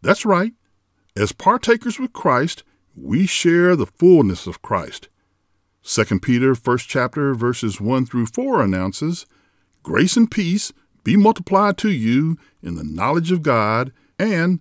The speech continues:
of Jesus our Lord, as his divine power has given to us all things that pertain to life and godliness, through the knowledge of him who called us by glory and virtue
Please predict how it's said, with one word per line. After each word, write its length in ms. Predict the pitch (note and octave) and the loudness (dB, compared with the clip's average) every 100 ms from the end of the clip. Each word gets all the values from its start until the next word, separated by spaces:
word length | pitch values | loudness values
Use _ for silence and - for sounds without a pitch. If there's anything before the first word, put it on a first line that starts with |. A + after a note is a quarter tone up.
| _ | _
of 200 | G2 F2 | -6 -6
Jesus 460 | E2 G2+ C3+ C3 B2+ | -2 -2 -2 -2 0
our 200 | B2 B2 | 0 2
Lord, 480 | A#2+ F2+ C#2 - - _ _ _ _ - | 2 0 -4 -14 -20 _ _ _ _ -12
as 200 | F2 - | -8 -6
his 140 | G2 | -6
divine 500 | E2+ E2 B2+ G3+ A3 | -6 -6 -2 2 0
power 520 | - F3+ D3+ C3+ D3+ - _ | 0 0 2 2 0 -4 _
has 200 | D#2+ - - | -18 -18 -8
given 260 | - D3+ F#3 | -2 0 0
to 220 | - G3 | 0 2
us 300 | A#2+ B2+ - - _ | 2 0 -6 -20 _
all 280 | - E3+ G3+ | -2 2 2
things 420 | - E3+ E3+ F3 | 0 -2 0 0
that 160 | D3+ A#2 | -2 -6
pertain 400 | F2+ - D#3+ F3+ | -8 -6 -2 -2
to 100 | G#3+ | 0
life 420 | F#3+ B2+ B2 C3+ _ _ _ | 0 0 0 -4 _ _ _
and 180 | - D2 | -14 -12
godliness, 720 | - G2+ G2 E2 C#2+ - - - _ _ _ _ | -4 -2 -2 -4 -12 -14 -16 -18 _ _ _ _
through 120 | - G2 | -6 -4
the 120 | E2+ | -4
knowledge 400 | F2 B2+ F#3 F3+ | -4 -2 0 0
of 120 | G3+ | 0
him 460 | G3 F3 D3 E3+ D#3 _ _ | 0 2 2 2 -2 _ _
who 160 | - F2+ - | -8 -8 -6
called 360 | - F3 G3+ | -6 -2 2
us 140 | G3 - | 2 2
by 220 | F#3+ G#3 | -2 -2
glory 560 | D3 E3 C#3 C#3 D3 | 0 2 2 2 0
and 180 | C3 F#2 | 0 -2
virtue 640 | G2 F#3 - G2 F#2+ A#2 | 2 2 0 -4 -2 -4